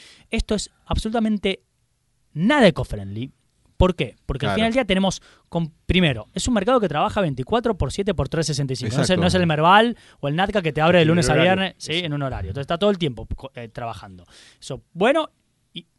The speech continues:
Speaker 1: y malo por estas cosas que hicieron
Speaker 3: Sí,
Speaker 1: que,
Speaker 3: sí.
Speaker 1: que, que la volatilidad y bla, bla. En segunda instancia, genera, este, incentivos a que mucha gente quiera ganar guita haciendo esto. Entonces, si tienes que invertir para entrar, invertir en que invertir en hardware,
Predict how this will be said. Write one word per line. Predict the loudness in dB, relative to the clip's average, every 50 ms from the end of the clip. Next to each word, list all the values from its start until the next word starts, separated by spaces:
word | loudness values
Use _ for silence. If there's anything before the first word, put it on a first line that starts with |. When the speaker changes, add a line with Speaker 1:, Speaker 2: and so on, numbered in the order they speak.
| _ _ _ _ _ _ _ _ _
Speaker 1:
y | -12 -10 -4
malo | 0 2 2 4 4
por | 4 2
estas | 0 -2 -6
cosas | -8 -6 -6 -6 -6
que | -6 -10
hicieron | -8 -6 -6 -6 -4 -6
Speaker 3:
Sí, | -6
Speaker 1:
que, | -8
Speaker 3:
sí. | -10 -12 -14
Speaker 1:
que, | -14 -14 -14 -14 -14
que | -14 -12
la | -10 -8
volatilidad | -6 -6 -6 -6 -6 -4 -4 -4 -4
y | -4
bla, | -6 -8 -10
bla. | -14 -18 _ _ -20 -20 -20 -20 -20 -20 -20 _ _
En | -4 -4 -2
segunda | 2 2 2 4 4 2
instancia, | 2 2 2 2 2 2 2 2 2 2 2 2 0 -6 _ _ _
genera, | _ -8 -4 -4 -2 0 2 2 2 2 2 -2
este, | -6 -6 -6 -6 -6 -6 -6
incentivos | -4 -4 -4 -4 -6 -4 -4 -4 -4 -4
a | -4
que | -6 -6
mucha | -6 -6 -6 -6
gente | -6 -4 -4 -4 -2
quiera | 0 0 -2 -2 -4
ganar | -6 -6 -4 -4 -4
guita | -4 -4 -4 -4
haciendo | -4 -4 -4 -2 -2
esto. | -2 -2 -4 -8 -10
Entonces, | -10 -10 -8 -8
si | -8 -6 -4 -6 -6 -6
tienes | -4 -4 -4 -4 -4
que | -6 -8
invertir | -8 -4 -2 -2 -2 -2 -4 -4 0 0 2 2 0
para | -2 -6 -10 -10
entrar, | -10 -12 -12 -12 -10
invertir | -8 -8 -6 -6 -4 -4
en | -4
que | -4
invertir | -4 -6 -6 -8 -6 -6
en | -6 -6
hardware, | -2 -2 0 0 0 0 -4 -6 -10 -14